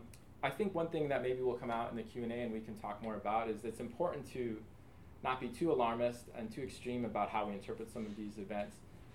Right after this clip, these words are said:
Um, and so these, these experiences are harrowing and are things to be very worried about. Um, but in terms of actual field work in China, relative to other authoritarian systems,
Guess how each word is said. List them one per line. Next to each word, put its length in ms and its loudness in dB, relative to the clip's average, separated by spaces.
Um, 320 -2
and 80 -10
so 100 -2
these, 300 6
these 240 2
experiences 600 0
are 100 4
harrowing 540 6
and 80 0
are 140 2
things 200 -2
to 80 -10
be 120 -4
very 260 4
worried 280 6
about. 360 2
Um, 320 2
but 120 6
in 80 2
terms 260 4
of 80 6
actual 440 2
field 300 6
work 280 2
in 100 -4
China, 460 -2
relative 480 8
to 100 0
other 240 6
authoritarian 640 2
systems, 580 -4